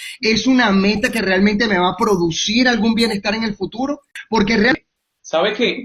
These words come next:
Speaker 2: Finalmente,
Speaker 1: Ajá.
Speaker 2: finalmente ahí pasa algo que me parece interesante, aplicable a lo que está sucediendo hoy en Estados Unidos y lo que ha sucedido en muchos países, Venezuela y Colombia también.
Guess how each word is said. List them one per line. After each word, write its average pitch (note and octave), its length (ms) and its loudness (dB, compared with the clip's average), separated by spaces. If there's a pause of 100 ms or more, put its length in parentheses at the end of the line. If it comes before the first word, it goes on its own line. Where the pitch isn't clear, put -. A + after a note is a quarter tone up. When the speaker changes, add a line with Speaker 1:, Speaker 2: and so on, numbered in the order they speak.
(120)
Speaker 2:
Finalmente, F#3+ 840 -2
Speaker 1:
Ajá. A2+ 120 -16
Speaker 2:
finalmente F#3 560 -2
ahí A3+ 200 -2
pasa G#3+ 380 2
algo G3 400 -2 (280)
que E3 100 -6
me D3 120 -8
parece D3 340 -6
interesante, E3 680 -4
aplicable E3+ 540 0
a A3 40 0
lo G3 80 -2
que D#3+ 80 -6
está D3 160 -2
sucediendo D#3 560 0
hoy F#3+ 200 0
en G3 80 -4
Estados D#3+ 400 -2
Unidos F3 340 -2
y E3+ 40 -2
lo C#3+ 180 0
que D#3 80 -2
ha D3+ 80 -2
sucedido E3+ 440 -2
en F#3 120 -2
muchos G3 320 -2
países, E3 500 -2 (160)
Venezuela C#3+ 540 0
y F#3 100 -4
Colombia D3+ 500 0
también. C3 380 -4